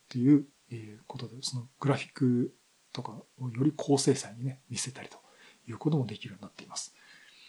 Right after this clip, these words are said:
だからまあ、やっぱり結構そのクラウドとの連携っていうのがより進められているのかなって、やっぱりそれに耐えうる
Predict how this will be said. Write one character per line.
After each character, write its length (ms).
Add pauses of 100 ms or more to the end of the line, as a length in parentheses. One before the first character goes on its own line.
(1400)
だ 60
か 60
ら 40
ま 120
あ、 20
や 60
っ 20
ぱ 100
り 60
結 260
構 220
そ 160
の 100
ク 200
ラ 100
ウ 40
ド 100
と 160
の 60
連 260
携 180
っ 40 (220)
て 100
い 60
う 40
の 100
が 340 (420)
よ 160
り 80
進 260
め 60
ら 120
れ 20
て 140
い 40
る 80
の 120
か 140
な 100
っ 40
て、 160
や 20
っ 40
ぱ 60
り 60
そ 120
れ 80
に 80
耐 240
え 20
う 100
る 240